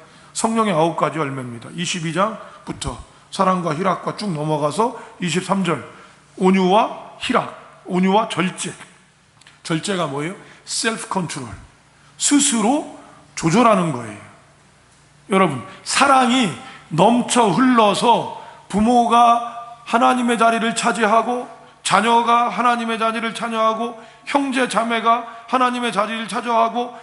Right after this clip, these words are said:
관계가 하나님의 자리를 차지하는 것이 아니라 그것들을 어떻게? 덜 사랑해서, 덜 사랑하는 것 같이 느끼면서,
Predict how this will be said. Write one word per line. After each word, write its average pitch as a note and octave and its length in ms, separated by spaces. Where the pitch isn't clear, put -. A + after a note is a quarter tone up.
관계가 A#3+ 560
하나님의 B3 380
자리를 G#3+ 400
차지하는 B3 680
것이 G3 240
아니라 G3 480
그것들을 A3 480
어떻게? A3 460
덜 A#3 260
사랑해서, A3 640
덜 B3+ 200
사랑하는 C4 580
것 A#3 80
같이 B3 240
느끼면서, A3 800